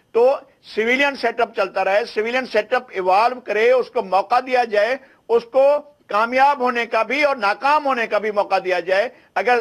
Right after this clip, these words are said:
اگر زرداری صاحب کے لیے حکومت ڈیلیور نہیں کیا تو نواز شریف آ گئے، نواز شریف ڈیلیور نہیں کریں گے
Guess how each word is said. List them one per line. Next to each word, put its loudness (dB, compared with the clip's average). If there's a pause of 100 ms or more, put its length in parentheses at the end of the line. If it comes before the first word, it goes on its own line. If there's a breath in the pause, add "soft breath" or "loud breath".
اگر 0
زرداری 0
صاحب -2
کے -8
لیے -2
حکومت -6
ڈیلیور 0
نہیں -6
کیا 0 (240 loud breath)
تو 2 (260)
نواز 2
شریف -4
آ 0
گئے، 0
نواز 0
شریف -4
ڈیلیور 0
نہیں -4
کریں 0
گے 4